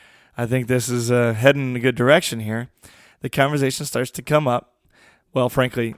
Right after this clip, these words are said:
the conversation always comes up really early on with me because it's so incredibly important to me. But the conversation always comes up, and they always ask me,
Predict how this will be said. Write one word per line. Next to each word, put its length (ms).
the 120
conversation 360
always 140
comes 160
up 100
really 200
early 300
on 340
with 160
me 200
because 300
it's 120
so 220
incredibly 420
important 360
to 60
me. 120
But 140
the 60
conversation 400
always 140
comes 280
up, 260
and 160
they 120
always 240
ask 220
me, 400